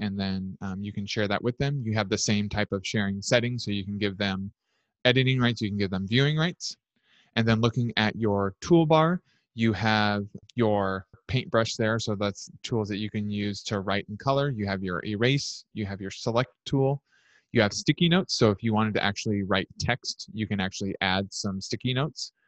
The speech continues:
Um, if you wanted to add an image, so I was thinking if I'm, again, I always go to math, but if I was doing a math problem, I can just pull a problem out of my T E on, you know, the online version of my T E, take a screenshot of it,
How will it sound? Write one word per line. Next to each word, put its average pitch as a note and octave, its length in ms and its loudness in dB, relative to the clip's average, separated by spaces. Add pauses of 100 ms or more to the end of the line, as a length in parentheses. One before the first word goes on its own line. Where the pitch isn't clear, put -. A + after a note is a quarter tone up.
(100)
Um, G2+ 80 -4
if G#2 140 -2
you A#2+ 80 4
wanted A2 260 6
to - 160 -2
add G#2+ 140 2
an A2 160 -2
image, G#2 400 2
so G2 400 2 (280)
I A2 100 0
was G#2+ 140 2
thinking G2+ 520 -2 (560)
if G#2+ 180 -4
I'm, G2 340 2 (100)
again, G2+ 380 0 (260)
I G2 100 0
always F#2 200 0
go G2+ 140 4
to G#2+ 80 2
math, G2+ 340 2
but G#2 160 4
if G2 120 0
I G#2 160 4
was G2+ 200 0
doing A2 440 0
a G#2+ 40 2
math G#2 300 0
problem, A2+ 480 2 (340)
I G#2+ 100 2
can A2 180 0
just G2+ 240 0 (180)
pull A2+ 580 6 (140)
a F#2+ 260 0 (200)
problem G2+ 480 2
out G2+ 180 2
of G2+ 160 -4
my G2+ 300 0
T - 160 -4
E A2 440 0 (160)
on, F#2+ 340 -2
you G2+ 100 -4
know, F#2+ 80 -2
the F2+ 100 -2
online G#2 380 0
version G#2+ 240 0
of G2 40 -4
my F#2+ 120 -2
T G2+ 120 -4
E, G2 180 -2
take - 220 -4
a - 40 -2
screenshot A2 560 0
of F#2+ 160 0
it, G#2 180 0